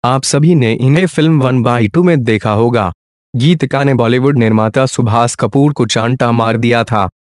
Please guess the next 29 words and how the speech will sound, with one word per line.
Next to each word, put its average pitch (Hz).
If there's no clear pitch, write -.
सुभाष 156
और 123
गीतिका 123
किसी 147
कार्यक्रम 120
में 135
पहुंचे 113
थे 135
और 110
इस 110
दौरान 151
सुभाष 101
ने 123
गीतिका 120
को 151
जबरदस्ती 135
छूने 135
की 127
कोशिश 104
की, 123
जिसके 117
बाद 156
गीतिका 151
ने 151
गुस्से 120
में 127
उन्हें 120
चांटा 120
मार 104